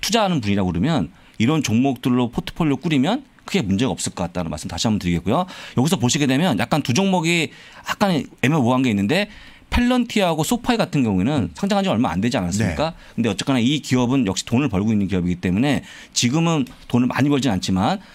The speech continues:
Speaker 1: 충분히 희망이 보이는 기업이라서 추-, 추천을 하고 있고요. 만약에 이제 다시 한번 얘기하지만 여러분들 초보라고 그러면 포트폴리오 이렇게 꾸린다 그러면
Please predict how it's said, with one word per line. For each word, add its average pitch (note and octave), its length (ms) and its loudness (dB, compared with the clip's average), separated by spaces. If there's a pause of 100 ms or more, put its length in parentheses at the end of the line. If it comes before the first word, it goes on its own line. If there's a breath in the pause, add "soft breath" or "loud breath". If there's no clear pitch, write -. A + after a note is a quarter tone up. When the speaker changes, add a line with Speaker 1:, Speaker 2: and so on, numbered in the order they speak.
(160 loud breath)
Speaker 1:
충분히 D#3 280 0
희망이 D#3+ 280 0
보이는 G3 340 0
기업이라서 F#2 260 0
추-, - 320 -16
추천을 - 260 -2
하고 D3 140 0
있고요. B2+ 300 0 (280 loud breath)
만약에 A#2+ 280 2
이제 A#2 260 2
다시 G#2+ 220 -2
한번 A#2 140 2
얘기하지만 G2+ 260 0
여러분들 G#2 320 0 (100)
초보라고 A3 380 0
그러면 A#2+ 340 2 (400 loud breath)
포트폴리오 - 420 0
이렇게 - 180 0
꾸린다 G3+ 360 0
그러면 A#2+ 440 2